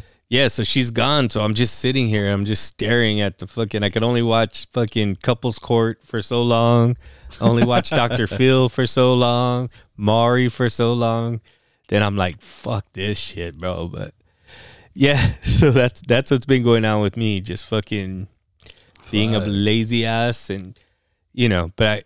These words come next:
Speaker 1: like Diana says, dude, just do what they say 'cause, um, you know, the faster you heal, the faster you get the fuck up outta here. So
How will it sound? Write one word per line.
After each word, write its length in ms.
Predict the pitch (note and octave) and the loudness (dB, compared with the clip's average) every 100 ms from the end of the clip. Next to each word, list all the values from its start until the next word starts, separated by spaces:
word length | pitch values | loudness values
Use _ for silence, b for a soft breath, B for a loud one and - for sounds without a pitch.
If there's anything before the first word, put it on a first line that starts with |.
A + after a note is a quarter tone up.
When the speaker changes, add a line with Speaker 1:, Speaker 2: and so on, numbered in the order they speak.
| - | -4
Speaker 1:
like 240 | F#2+ F#2 | -2 0
Diana 320 | G2 G2+ G2 | 0 0 0
says, 400 | - A2+ G2+ F#2 | 0 0 0 -2
dude, 220 | G2 G2 | -4 -6
just 300 | F#2+ G2+ - | -2 -2 -2
do 200 | - D3+ | 0 2
what 140 | D3 C3+ | 2 0
they 160 | C#3+ | -4
say 380 | C3 C#3 C3+ A#2+ | -4 -2 -2 -2
'cause, 540 | G#2 A2+ F#2+ E2+ - - _ | -4 -4 -4 -8 -14 -18 _
um, 600 | - G#2 G2 F2 D#2+ - _ _ _ _ _ _ | -4 -4 -4 -10 -14 -18 _ _ _ _ _ _
you 100 | A#2+ | -4
know, 120 | G#2+ | 0
the 80 | F2+ | 0
faster 380 | E2+ G2+ G#2+ - | 0 -2 -2 -4
you 120 | G#2 | -2
heal, 200 | G2+ A#2+ | 0 0
the 100 | G2 | -2
faster 320 | - G2+ G2+ F#2+ | -6 -8 -6 -10
you 80 | D#2+ | -8
get 260 | G2+ - | -8 -10
the 60 | - | -16
fuck 260 | - G#2+ - | -10 -8 -6
up 120 | F2+ | -4
outta 200 | F2+ G2 | -2 -2
here. 220 | F#2 D#3+ - | -4 -10 -10
So 360 | - F#2+ G#2 | -8 -8 -10